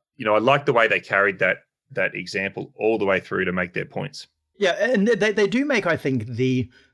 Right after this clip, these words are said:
Speaker 2: most persuasive case for that point of view. But making that case, they hide a few key considerations. One of the big ones is that it's not really a choice between,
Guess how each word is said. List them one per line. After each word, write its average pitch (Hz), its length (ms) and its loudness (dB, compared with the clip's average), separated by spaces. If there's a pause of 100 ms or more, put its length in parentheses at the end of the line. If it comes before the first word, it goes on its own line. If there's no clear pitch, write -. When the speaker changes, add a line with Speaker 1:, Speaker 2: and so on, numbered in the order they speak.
Speaker 2:
most 147 560 -2
persuasive 117 720 -2
case 120 420 -8
for 117 280 -8
that 117 200 -8
point 117 220 -6
of 113 80 -6
view. 123 320 -6 (800)
But 196 300 0
making 202 340 2
that 170 200 -2
case, 123 340 -2
they 143 200 0
hide 185 380 0
a 196 60 0
few 127 520 -4
key - 280 -6
considerations. 120 920 -8 (600)
One 208 180 2
of 254 40 2
the 226 60 2
big 160 220 -2
ones 127 340 0
is 135 220 -4
that 147 100 -2
it's 170 160 -4
not 226 220 0
really 160 240 2
a 147 80 2
choice 131 340 -4
between, 127 580 -2